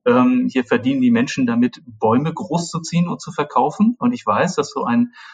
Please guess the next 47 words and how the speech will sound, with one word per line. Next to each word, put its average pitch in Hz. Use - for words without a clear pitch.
ein 117
Alleebaum, 127
äh, 131
der 120
dann 120
in 127
der 117
Stadt -
gepflanzt 120
wird, 143
äh, 123
der 113
muss 123
ja 123
vorher 120
schon 120
fünfzehn 135
Jahre 117
lang, 113
ähm, 113
aufgezogen -
werden. 135
Der 214
kostet 127
dann 123
mal 160
schnell, 131
ähm, 123
tausend 120
Euro 117
oder 160
mehr. 139
Ja, 139
und 123
wenn 127
also 135
eine 127
Stadt -
wie 139
Berlin, 156
äh, 131
in 131
einem 120
Dürresommer, 127
was 117
weiß 117
ich, -